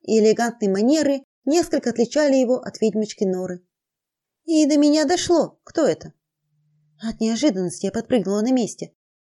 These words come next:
Стали понятны многие вещи, что происходили в нашем бизнесе. Потому как рядом с Норой стоял Рандольф, наш главный конкурент.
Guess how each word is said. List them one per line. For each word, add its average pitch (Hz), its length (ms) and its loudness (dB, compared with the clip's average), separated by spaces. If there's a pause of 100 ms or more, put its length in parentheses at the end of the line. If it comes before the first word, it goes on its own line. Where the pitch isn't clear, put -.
(200)
Стали 320 360 2
понятны 311 520 0
многие 285 540 4
вещи, 247 280 2
что 240 140 -4
происходили 247 520 2
в 240 40 0
нашем 247 320 -2
бизнесе. 240 540 0 (960)
Потому 311 440 4
как 294 200 0
рядом 294 300 2
с - 140 -6
Норой 320 300 4
стоял 262 580 2 (180)
Рандольф, 330 680 -2 (440)
наш 302 240 0
главный 294 420 2
конкурент. 247 680 -2